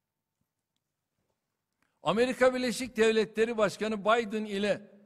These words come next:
Haziran ayında kararlaştırdığımız görüşmede tüm bu konuları yüz yüze değerlendirerek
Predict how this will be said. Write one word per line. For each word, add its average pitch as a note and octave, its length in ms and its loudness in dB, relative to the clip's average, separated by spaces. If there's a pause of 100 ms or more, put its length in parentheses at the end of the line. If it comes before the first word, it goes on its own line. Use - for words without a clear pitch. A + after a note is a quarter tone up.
(200)
Haziran A#3 580 0
ayında G#3+ 420 0
kararlaştırdığımız G3+ 1040 -2
görüşmede G3 680 -4 (720)
tüm C4 260 -4
bu A3 100 -6
konuları G#3+ 640 -2 (400)
yüz G3+ 380 -6
yüze G#3 320 -2
değerlendirerek G3+ 800 -2